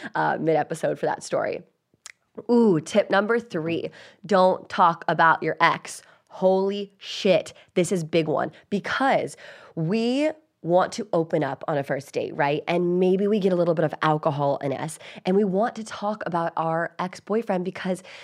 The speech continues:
we try to compare, you know, anyone, like,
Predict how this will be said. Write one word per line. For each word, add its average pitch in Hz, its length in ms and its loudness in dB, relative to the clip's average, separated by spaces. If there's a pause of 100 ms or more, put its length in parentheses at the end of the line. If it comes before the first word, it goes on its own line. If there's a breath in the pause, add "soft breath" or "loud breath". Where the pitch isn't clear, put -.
(580 loud breath)
we 240 200 2
try 214 260 -2
to 247 60 2
compare, 226 760 0
you 196 120 0
know, 185 300 4
anyone, 196 400 4
like, 165 160 0